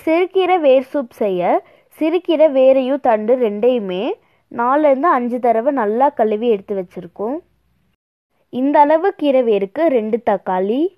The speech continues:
பத்துலேருந்து பதினஞ்சு சின்ன வெங்காயம், பூண்டு அஞ்சு பல், ஒரு டீஸ்பூன் மிளகு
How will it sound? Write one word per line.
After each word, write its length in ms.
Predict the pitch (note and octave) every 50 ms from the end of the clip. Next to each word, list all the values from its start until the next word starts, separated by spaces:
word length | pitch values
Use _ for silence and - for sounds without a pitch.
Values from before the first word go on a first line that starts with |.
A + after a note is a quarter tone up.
| _ _ _ _ _ _ _ _ _ _ _ _ _ _ _ _ _ _ _ _ _ -
பத்துலேருந்து 560 | B3 A#3+ A#3+ - D#4 D4 D4+ D4 C#4+ D4+ F4+ -
பதினஞ்சு 480 | D#4 C4 A#3 A#3 A#3+ B3+ B3+ B3 B3 C4+ A#3+ -
சின்ன 220 | B3 A3+ A#3 A#3 A#3 A3
வெங்காயம், 580 | G#3 G3+ F#3+ F#3 F3 F3 F3+ F#3 G#3+ C4+ E4 G4 - _ _ _ _ _ _ _ _ _ _ _ _ _ _ _ _ _ _ _ _ _ _ _ _ _ _ _ _ _ _ _ _ _ _ _ _ _ _ _ -
பூண்டு 400 | D#4 D#4+ E4+ F4 E4+ D#4+ F4+ F#4 E4
அஞ்சு 260 | C4 A3 A3 G3 G3+ F#3+ - -
பல், 200 | G#3 A3+ C#4+ F4 G4 G#4+ - _ _ _ _ _ _ _ _ _ _ _ _ _ _ _ _ _ _ _ _ _ _ _ _ _ _ _ _ _ _ _ _ _ _ _ _ - A3 B3
ஒரு 180 | C#4 D4 D4+ C#4+ -
டீஸ்பூன் 480 | D#4+ D4+ C#4+ - - - F#4+ G4 G4 F4+ D4+
மிளகு 500 | C4 A3+ A3+ A3 A3 G#3+ G#3 A3+ C#4 D#4